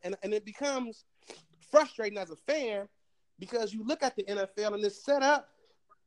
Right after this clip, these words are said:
for parity. The N F L's biggest selling point to fans is hope. Everybody thinks that once the season is over, we turn the page and it can be us.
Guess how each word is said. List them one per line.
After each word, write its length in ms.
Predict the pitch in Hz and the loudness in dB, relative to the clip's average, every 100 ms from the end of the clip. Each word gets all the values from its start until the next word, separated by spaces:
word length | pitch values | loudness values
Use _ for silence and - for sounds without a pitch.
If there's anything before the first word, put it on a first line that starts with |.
| _ | _
for 100 | 208 | -8
parity. 520 | 214 269 320 294 151 - _ _ - - _ - | -2 2 2 2 -2 -12 _ _ -20 -20 _ -8
The 120 | 156 | 0
N 120 | 269 | 4
F 160 | 320 320 | 4 4
L's 280 | 311 277 208 - | 4 4 0 -2
biggest 560 | 269 320 302 - - - _ _ _ _ _ _ _ | -2 0 -2 -4 -14 -20 _ _ _ _ _ _ _
selling 480 | - - 320 330 240 | 2 8 8 6 2
point 380 | - 226 220 - | 6 8 8 2
to 140 | 196 | -2
fans 640 | 190 302 359 285 277 - - _ _ | 4 4 6 4 2 -4 -20 _ _
is 140 | 226 247 | -4 8
hope. 360 | 349 370 - - - _ _ _ _ _ _ _ - | 12 12 12 4 2 _ _ _ _ _ _ _ 2
Everybody 540 | 269 370 370 320 311 | 4 4 2 2 2
thinks 340 | 302 302 302 - | 0 -2 -4 -2
that 200 | 240 220 | -2 0
once 220 | 220 311 | 0 0
the 120 | - | -2
season 380 | 285 320 320 285 | -6 -2 -2 -4
is 120 | 277 302 | -2 2
over, 400 | 311 302 302 277 _ _ _ _ _ _ - | 4 2 -2 -14 _ _ _ _ _ _ -12
we 100 | 226 | -8
turn 300 | 277 294 302 | 0 2 2
the 60 | |
page 500 | 294 294 294 285 294 285 | 0 2 6 4 2 -4
and 140 | 196 220 | -4 -2
it 140 | 320 | -4
can 120 | 254 | -4
be 200 | 240 240 | -4 0
us. 400 | 214 131 - - | 0 0 -10 -20